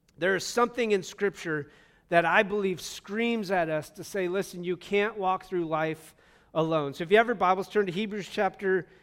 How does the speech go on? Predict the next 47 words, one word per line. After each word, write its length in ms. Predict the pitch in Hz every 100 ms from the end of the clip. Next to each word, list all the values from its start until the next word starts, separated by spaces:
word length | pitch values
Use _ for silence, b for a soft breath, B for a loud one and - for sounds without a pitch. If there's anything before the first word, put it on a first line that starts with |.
| b -
ten, 340 | 208 202 214
Hebrews 380 | 190 208 214 196
chapter 380 | - 208 214 208
ten. 340 | - 196 202
We're 120 | 196
gonna 180 | 208 214
reference 480 | 185 220 220 233 170
back 440 | 202 190 226 - B B B
to 120 | 220
Joshua 580 | 165 190 196 - 226 214
on 100 | 208
a 60 |
couple 320 | 190 214 220 214
occasions 680 | - 202 196 180 226 - - B -
to 100 | 208
remind 560 | 196 190 196 220 226
you 160 | 233 226
of 140 | 202
what's 320 | 190 220 214 - B B 180
going 420 | 214 208 196 196
on. 240 | 175 160
But 100 | 170
Hebrews 360 | 165 233 240 208
chapter 340 | 240 220 226
ten, 300 | - 190 208
we're 80 | 214
gonna 140 | 202
start 460 | 185 - 220 240 285
in 180 | 226 214
verse 300 | 214 214 214
nineteen. 560 | 202 202 - 180 247 240 b b b
If 60 | 196
you 60 |
don't 160 | 208 208
have 140 | 214
your 80 | 196
Bibles, 420 | 170 180 196 190
you 60 | 185
can 100 | 196
follow 340 | - 196 185
along. 340 | 175 170 156 156
And 80 |
can 120 | 156 226
I 220 | 311 311 B B B
make 220 | 220 247
a 60 | 233
plug 500 | - 190 202 214 220